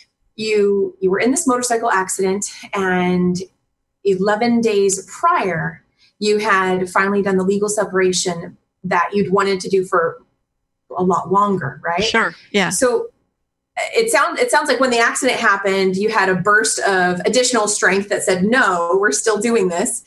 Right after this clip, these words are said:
Speaker 1: But what, what was it that helped you get to that point eleven days earlier to say, "Okay, I'm doing this. I'm doing the legal separation"?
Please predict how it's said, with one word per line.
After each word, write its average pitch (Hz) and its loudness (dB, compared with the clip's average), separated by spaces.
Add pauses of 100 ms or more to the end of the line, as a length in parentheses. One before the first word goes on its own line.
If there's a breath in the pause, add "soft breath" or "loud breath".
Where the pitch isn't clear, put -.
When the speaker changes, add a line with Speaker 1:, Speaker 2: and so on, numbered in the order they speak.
(260 loud breath)
Speaker 1:
But 190 0
what, 285 0 (240)
what 254 -2
was 294 2
it 277 -4
that - 0
helped 247 -2
you 240 -2
get 226 0
to 233 -6
that 226 0
point 202 0
eleven 214 -2
days 202 0
earlier 190 0
to 196 -4
say, 175 -2
"Okay, 185 -4
I'm 202 0
doing 175 0
this. 139 -10
I'm 190 2
doing 196 2
the 185 -2
legal 185 0
separation"? 165 -4